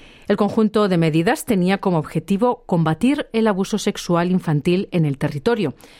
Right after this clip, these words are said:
E incluía la prohibición del consumo de alcohol y pornografía en algunas áreas. También incluía programas de gestión de ingresos y cambios en la prestación y gestión de los servicios de educación,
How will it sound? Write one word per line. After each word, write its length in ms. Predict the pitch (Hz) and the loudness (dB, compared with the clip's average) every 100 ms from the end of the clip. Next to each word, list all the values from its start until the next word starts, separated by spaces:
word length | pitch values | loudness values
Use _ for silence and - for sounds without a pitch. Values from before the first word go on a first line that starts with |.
| - - - - - | -20 -20 -20 -20 -4
E 60 | 269 | -2
incluía 560 | 269 302 247 220 233 - | 0 2 2 2 0 0
la 240 | 196 247 | 2 2
prohibición 600 | 247 277 220 208 196 208 | 0 0 0 0 2 2
del 120 | 220 196 | 2 0
consumo 400 | 151 - 214 220 | -2 0 2 2
de 80 | |
alcohol 460 | 160 147 185 185 202 | 0 0 0 0 0
y 160 | - 214 | -2 -2
pornografía 840 | 214 165 190 165 143 - 190 214 - | -2 0 2 0 -2 0 2 0 0
en 160 | 160 | 0
algunas 440 | 151 151 170 156 - | 2 2 0 0 0
áreas. 500 | 208 156 131 - - - - - - - - | 0 -2 -4 -6 -8 -12 -20 -20 -20 -20 -4
También 260 | 165 170 | 0 2
incluía 560 | 180 170 165 190 202 208 | 2 0 0 2 0 0
programas 440 | 165 156 226 196 | -2 0 0 0
de 80 | 151 | -2
gestión 420 | 147 135 - 175 | -6 -4 0 2
de 60 | 160 | 2
ingresos 800 | 147 151 175 - 233 240 - - | 2 2 -2 0 -2 -2 -8 -6
y 120 | 202 | -6
cambios 560 | - 202 233 220 220 233 | -2 0 2 0 0 0
en 100 | 226 | 0
la 120 | 202 | 0
prestación 520 | 196 185 156 - 170 | -4 -2 -2 0 0
y 40 | |
gestión 400 | 175 151 - 170 | 0 -4 -2 0
de 80 | 175 | 0
los 140 | 151 131 | -2 -4
servicios 460 | 143 151 - 170 | -2 -2 -2 -2
de 60 | 151 | 0
educación, 600 | 131 - 131 - 208 | -2 -4 -4 0 0